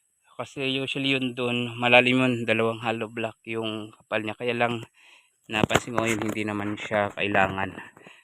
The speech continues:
Kahit isang hollow blocks lang yung taas niya, enough na. Kasi di naman kailangan na madaming tubig. So,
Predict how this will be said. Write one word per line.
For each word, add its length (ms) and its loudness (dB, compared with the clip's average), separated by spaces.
Kahit 320 -2
isang 240 -2
hollow 240 2
blocks 400 -4
lang 240 -2
yung 160 -6
taas 320 -2
niya, 240 -8
enough 400 -8
na. 240 -10
Kasi 160 -14
di 80 -8
naman 160 -2
kailangan 400 -2
na 80 -6
madaming 400 -6
tubig. 400 -16
So, 320 -18